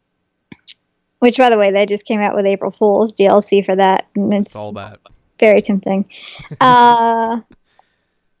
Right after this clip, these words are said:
Speaker 1: what was it? Oh, I don't give money to games. I, I, I would not give money to Fire Emblem, um, for stamina or orbs or anything, uh, especially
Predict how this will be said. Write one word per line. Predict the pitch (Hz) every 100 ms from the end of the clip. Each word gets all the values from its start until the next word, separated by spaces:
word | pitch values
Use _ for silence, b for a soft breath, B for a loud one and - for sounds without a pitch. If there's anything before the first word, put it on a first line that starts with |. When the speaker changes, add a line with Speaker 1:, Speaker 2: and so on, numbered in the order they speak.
| -
Speaker 1:
what | 240 320
was | 359 285
it? | 285
Oh, | 285 349 339
I | 269
don't | 277 285
give | 285 285
money | 247 240 220
to | 247
games. | 226 226 214 208
I, | - 240 -
I, | 240 233 -
I | 254
would | 240 226
not | 214 202
give | 196
money | 196 196 196
to |
Fire | 190 185 196
Emblem, | 190 190 190 190
um, | 202 202 196 196
for | - 208
stamina | 202 - 214 202 202 196
or | 202
orbs | 202 196 196 202
or | 196
anything, | 208 202 190 196 190 202 -
uh, | 220 220 208
especially | 247 302 302 - 359 359